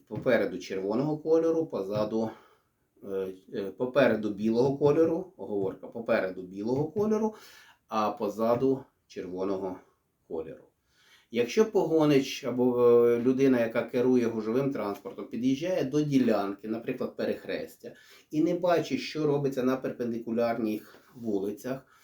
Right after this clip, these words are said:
то він виходить, сходить з гужової повозки, бере тварину за мотузку під узи і, пере-, оцінивши ситуацію, переводить її туди, куди йому потрібен дальше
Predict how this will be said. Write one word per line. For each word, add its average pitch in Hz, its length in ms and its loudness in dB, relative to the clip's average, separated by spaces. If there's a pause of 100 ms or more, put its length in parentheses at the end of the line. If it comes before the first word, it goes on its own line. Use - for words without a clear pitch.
(240)
то 131 80 -8
він 131 180 6
виходить, 104 880 -2
сходить 107 840 -2
з 98 120 -10
гужової 113 540 0
повозки, 98 540 -6
бере 120 240 2
тварину 110 560 0
за 98 200 -4
мотузку 90 500 -8
під 90 200 -16
узи - 440 -6 (340)
і, 202 120 -4
пере-, 110 440 0 (540)
оцінивши 123 560 2
ситуацію, 135 720 -2
переводить 120 600 0
її 110 160 -6
туди, 95 260 -8 (140)
куди 98 300 -4
йому 95 220 -4
потрібен 95 520 -8
дальше 92 440 -8